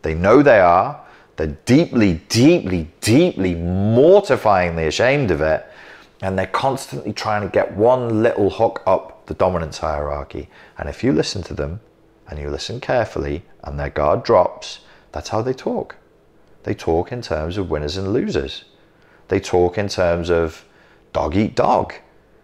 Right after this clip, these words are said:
And you'll, the smart ones amongst you, the, the psychologically educated amongst you, will go, "That sounds like psychopaths.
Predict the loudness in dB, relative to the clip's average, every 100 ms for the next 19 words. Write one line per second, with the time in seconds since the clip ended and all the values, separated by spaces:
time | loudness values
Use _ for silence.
0 | -10 -4 0 2 2 0 -6 -6 -2 -2
1 | 0 -2 -2 -2 -2 -4 -4 -2 0 2
2 | 0 -2 -8 _ -8 -4 -2 -2 -2 -2
3 | -2 0 0 0 -2 -2 -4 -4 -2 0
4 | 0 -2 -10 -20 _ _ _ _ _ _
5 | _ _ _ _ _ _ _ _ -10 -8
6 | -8 -8 -8 -6 -6 -4 -4 -2 -4 -6
7 | -6 -6 -6 -12 -12